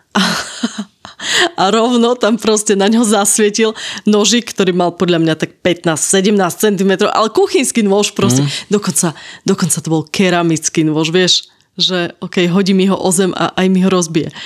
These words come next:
Speaker 1: Tak a on sa vtedy tak na mňa pozrel, že to nemyslím vážne.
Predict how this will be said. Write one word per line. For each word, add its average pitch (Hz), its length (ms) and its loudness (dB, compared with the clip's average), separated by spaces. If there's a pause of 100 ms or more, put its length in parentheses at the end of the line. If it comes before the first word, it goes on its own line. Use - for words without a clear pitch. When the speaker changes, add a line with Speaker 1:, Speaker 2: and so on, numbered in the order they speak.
(380)
Speaker 1:
Tak 190 360 -2
a - 180 -4
on 170 120 0
sa - 120 0
vtedy 170 320 -2
tak 170 220 -6
na 170 80 0
mňa 160 140 0
pozrel, 160 340 -4
že 165 140 0
to - 120 -8
nemyslím 190 480 2
vážne. 160 400 -2